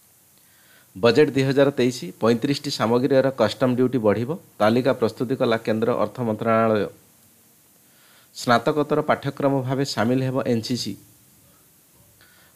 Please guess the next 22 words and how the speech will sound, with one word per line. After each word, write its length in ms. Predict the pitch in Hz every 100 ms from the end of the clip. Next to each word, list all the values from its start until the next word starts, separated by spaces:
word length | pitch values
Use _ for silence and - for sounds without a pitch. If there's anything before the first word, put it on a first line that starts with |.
| _
ପାର୍ଲାମେଣ୍ଟରେ 540 | 113 120 147 151 151 151
ବଜେଟ୍ 360 | 113 104 135
ଅଧିବେଶନ 480 | 131 117 135 - 139
ପୂର୍ବରୁ 420 | 131 117 113 139
ସୋମବାର 460 | 135 110 123 131 123
ସର୍ବଦଳୀୟ 560 | - 110 117 120 127
ବୈଠକ 340 | 113 107 131 120
ଅନୁଷ୍ଠିତ 380 | 113 113 113 123
ହୋଇଯାଇଛି। 600 | 117 117 117 113 - - - _ _ _ _ _ _ _ _ _ _ _ _ _ _ _ _
ଏପ୍ରିଲରୁ 440 | 113 117 151 156 160
ହଟିବ 340 | 131 156 147
ନଅ 200 | 127 123
ଲକ୍ଷ 260 | 135 131 147
ପୁରୁଣା 400 | - 113 123 135
ସରକାରୀ 480 | - 113 117 123 127
ଗାଡ଼ି, 240 | 113 147 - _ _
ପୁରୁଣା 260 | 113 120 131
ସ୍ଥାନରେ 380 | 127 127 131 120
ଆସିବ 260 | - 123
ନୂଆ 240 | 123 123 120
ଗାଡ଼ି। 220 | 113 90 -
ଦିଲ୍ଲୀ। 340 | 107 117 107